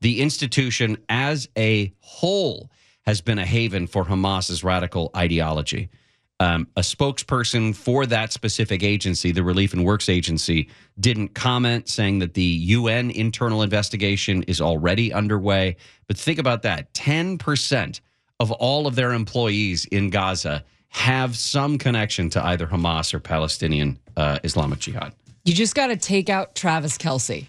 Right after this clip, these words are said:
Speaker 2: You just have to remove him from the equation.
Speaker 1: How do you
Speaker 2: Force them to go somewhere else.
Speaker 1: How do you do that? Do you delay, do you delay Taylor's plane from Japan flying in Saturday before the game, or what?
Speaker 2: How do you know that already?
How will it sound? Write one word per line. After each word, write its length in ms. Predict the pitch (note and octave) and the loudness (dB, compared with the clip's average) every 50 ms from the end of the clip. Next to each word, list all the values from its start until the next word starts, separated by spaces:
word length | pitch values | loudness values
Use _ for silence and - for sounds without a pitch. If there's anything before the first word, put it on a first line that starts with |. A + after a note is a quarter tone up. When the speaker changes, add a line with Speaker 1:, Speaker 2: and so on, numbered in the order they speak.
| _ _ - | _ _ -2
Speaker 2:
You 100 | D3+ D#3 | 0 2
just 180 | D#3 F3+ D3 | 2 2 2
have 180 | F3 F#3 F3+ E3+ | 2 0 0 0
to 100 | - F3 | -2 0
remove 480 | D#3 D#3+ D3 C#3+ D3 D#3 D#3+ E3 D3 | 2 2 4 4 4 2 2 0 -2
him 240 | - D3+ C3+ B2+ B2+ | -2 -2 -2 -2 -2
from 180 | B2 - D3 C#3 | -2 0 0 2
the 120 | C3+ C3 | 2 0
equation. 600 | A#2+ - - C#3+ C#3 C3 B2+ A2+ A#2+ E2 B1+ - - _ | 0 -2 -2 0 0 2 2 0 -2 -2 -6 -8 -12 _
Speaker 1:
How 100 | - A#2+ | -4 0
do 60 | B2+ | 2
you 40 | G#3+ G#3+ | 2 4
Speaker 2:
Force 180 | A#3 A#3+ - | 2 2 0
them 200 | - B3 A3 G#3+ | -2 -2 0 0
to 60 | F#3+ | 0
go 160 | F3+ F3+ F3 E3 | 0 0 0 0
somewhere 340 | - - E3 D#3 D3+ C#3+ | 0 0 0 2 2 2
else. 160 | C#3 B2+ G#2 F#2+ | 2 2 2 2
Speaker 1:
How 80 | G#2+ | 2
do 80 | A2 A2+ | 2 2
you 80 | G2 | 2
do 180 | F#2 F2 A2+ A#2+ | 0 0 0 0
that? 200 | A2 D#2+ A#1+ D2+ | 0 0 -4 -2
Do 100 | E2 - | 0 2
you 140 | F#2 F2 F2+ | 2 2 2
delay, 600 | E2 E2 G2 E2+ F2+ F#2 F#2 F#2+ F#2+ G2+ G#2 G2 - - _ _ _ _ _ _ - | 2 0 0 2 2 4 4 4 2 2 0 -2 -6 -12 _ _ _ _ _ _ 0
do 80 | G2 | 2
you 80 | G2 F#2 | 2 2
delay 480 | D#2 - G2+ F#2 F2+ F#2+ F#2+ G2 G#2+ | 2 2 2 2 4 4 2 2 2
Taylor's 480 | G#2 - - G2+ G2+ F#2+ G2+ G2 F2+ - | 0 0 0 0 0 0 0 -2 -2 -4
plane 540 | - - - G#2 F#2+ F#2+ G2 G2+ A2 A#2 A2+ | -6 -4 0 2 2 2 2 2 0 0 -2
from 280 | A2+ - G#2+ G2+ F#2+ | -2 0 2 2 2
Japan 640 | F2+ - - - - G2 F#2 F#2+ G2 A2 A#2+ A#2+ B2 A#2 - _ _ _ _ - | 2 0 -2 -2 2 2 2 4 2 2 0 -2 -4 -6 -12 _ _ _ _ 0
flying 340 | G#2+ F#2 F#2+ F#2+ F#2+ F#2 | 0 2 2 2 2 0
in 180 | F#2 F#2+ F#2+ G2 | 2 2 0 0
Saturday 540 | F#2 - - G2 F#2 F#2 F2+ G2+ G2 F#2+ F#2+ | 0 0 0 0 0 0 0 0 0 0 -2
before 320 | F#2 F2+ - - G2 F#2+ | -2 -4 -4 -4 -2 -2
the 80 | F2+ F2+ | 0 0
game, 340 | E2+ F2+ E2+ G2+ A#2+ C#3 B2+ | 0 0 2 2 0 0 -2
or 160 | - - E2 | -2 -4 -4
what? 300 | D#2+ D#2+ D2+ - - - _ _ _ _ _ _ _ _ _ _ _ _ _ _ _ _ _ _ _ _ _ - | -2 -2 -4 -4 -6 -12 _ _ _ _ _ _ _ _ _ _ _ _ _ _ _ _ _ _ _ _ _ -2
Speaker 2:
How 180 | - - G#3+ | 0 2 2
do 60 | B3 D4 | 2 2
you 100 | C4+ C4+ | 2 2
know 220 | A3+ A3 A#3 C4 | 2 2 2 2
that 160 | A#3+ G3 C#3+ C3+ | 2 2 0 0
already? 460 | C3 B2 B2 A#2+ A#2 A#2+ B2 C3+ - | 0 0 0 0 0 0 -2 -4 -6